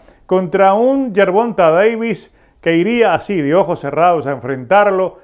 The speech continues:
ante la ambición de transformarse en el campeón absoluto en ciento cuarenta libras, en una pelea también multimillonaria.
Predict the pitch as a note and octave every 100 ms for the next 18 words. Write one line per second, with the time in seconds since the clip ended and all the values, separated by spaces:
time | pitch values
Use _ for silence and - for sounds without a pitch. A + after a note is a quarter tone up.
0 | _ - E3 D#3+ E3 E3 D#3+ D3+ - F3+
1 | G#3+ G#3 F3 E3+ D#3+ D3 D3 E3 G3+ F3
2 | F#3 D#3+ D3+ C#3+ D#3+ F3+ D3+ - D3+ G3+
3 | F3+ D#3+ D3+ C#3 C#3+ D3 C#3 C#3 B2+ C#3
4 | G#3 G3+ F#3 - _ _ E3+ B3 D4 -
5 | D#3+ G3 G3 D3 C#3 E3+ G#3 C#3 G#2 -
6 | _ - E3+ F3 - D3+ C#3+ C3 C3 A2+
7 | F#2+ F2+ -